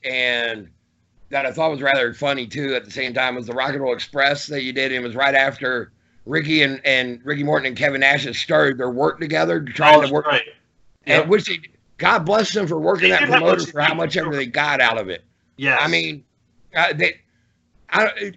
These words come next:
Speaker 1: I don't know if you know that story or not, uh, Angelo, but Ricky or Kevin made comments about Ricky on a shoot.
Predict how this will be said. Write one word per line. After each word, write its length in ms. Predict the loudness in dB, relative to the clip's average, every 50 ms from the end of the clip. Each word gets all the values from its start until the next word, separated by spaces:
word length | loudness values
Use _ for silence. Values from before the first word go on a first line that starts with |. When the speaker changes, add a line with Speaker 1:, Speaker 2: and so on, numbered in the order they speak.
| _ -4 0 2
Speaker 1:
I 100 | 4 4
don't 120 | 4 2
know 80 | 2 0
if 100 | 0 -2
you 80 | -2 0
know 160 | 2 2 2
that 220 | 2 2 0 0
story 380 | -2 -4 -2 0 2 2 2 2
or 80 | 2
not, 240 | 0 0 0 -2 -2 -2 -2
uh, 340 | 0 0 2 2 0 -2 -4 -10 _ -20 -20 _ _ _ _ _ _ _ _ _ _ -2
Angelo, 420 | 0 2 2 4 4 4 4 4 2
but 360 | 2 0 2 2 2 2 -2 _ _ _ _ _ -20 -20 -20 -20 _ _ _ _ _ _ _ _ -14
Ricky 800 | -2 0 0 0 0 -2 -6 -6 -6 -6 -6 -8 -10 -14 -16 _ _ _ -4
or 140 | -4 -4 -4 -4
Kevin 380 | -2 0 2 2 2 2 2
made 220 | 0 0 -2 -2 -2
comments 480 | -2 -2 -2 0 0 0 -2 -2 -2
about 280 | 0 2 2 2 2 2
Ricky 300 | 0 -2 0 0 0 2
on 220 | 4 4 4 6
a 60 | 4
shoot. 400 | 4 4 4 4 4 4 2 0